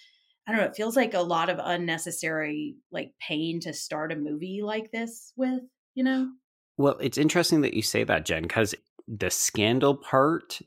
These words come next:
Speaker 2: doesn't really come back apart from, yeah, she, M-, Angela mentions it to somebody as, "Oh, this is why they did it."
Speaker 1: Mm-hmm.
Speaker 2: But aids actually does come back in the film. It's just, it's, uh, almost off to the side, but, like, the protest that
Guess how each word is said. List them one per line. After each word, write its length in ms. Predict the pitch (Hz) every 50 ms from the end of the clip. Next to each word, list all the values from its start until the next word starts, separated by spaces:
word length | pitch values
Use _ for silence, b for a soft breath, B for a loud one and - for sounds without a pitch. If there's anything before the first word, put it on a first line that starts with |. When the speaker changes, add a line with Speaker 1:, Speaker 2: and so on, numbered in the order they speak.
| 101 98
Speaker 2:
doesn't 380 | 95 117 117 101 117 113 95
really 220 | 90 98 92 92 87
come 200 | - - 98 87
back 260 | 90 82 82 - -
apart 320 | 90 - - 98 92 85
from, 200 | - - 92 85
yeah, 220 | 85 85 76 57 -
she, 420 | - - - - 101 90 87 80 87 82 - -
M-, 100 | 110 101 - -
Angela 320 | - 104 104 107 107 98 90
mentions 460 | 87 87 87 90 - 95 90 82 -
it 100 | 87 82
to 80 | - 90
somebody 380 | - - 92 87 85 85 85 -
as, 200 | - 87 85 - - -
"Oh, 180 | 101 90 82
this 240 | 78 80 85 - -
is 160 | 85 - -
why 160 | - 85 78
they 200 | 78 73 76 76
did 280 | 76 - - 117 117 98
it." 220 | 82 82 - - B B B B B B
Speaker 1:
Mm-hmm. 220 | 202 190 185 165
Speaker 2:
But 240 | 120 101 90 65 - - _ _ -
aids 240 | 110 120 147 131 -
actually 320 | 113 107 95 - 107 92
does 160 | 85 90 101 101
come 180 | - 101 90
back 240 | 85 82 82 - -
in 80 | 90 82
the 80 | 80
film. 300 | - - 120 110 95 95 - -
It's 240 | 90 87 - - -
just, 340 | - 101 90 - - - - -
it's, 400 | - 95 92 - - - - - - -
uh, 520 | 95 90 82 82 80 80 80 80 78 - - - _ _ -
almost 420 | 123 113 113 113 117 117 - - - -
off 220 | - 92 90 - -
to 120 | - 107
the 120 | 87 92
side, 480 | - - - 90 80 82 107 131 151 151 -
but, 160 | 123 107 -
like, 300 | 98 92 92 90 - B B B B B B
the 240 | 98 98 95 98 92
protest 720 | - - - 123 131 135 - - 110 95 90 - - -
that 120 | 98 -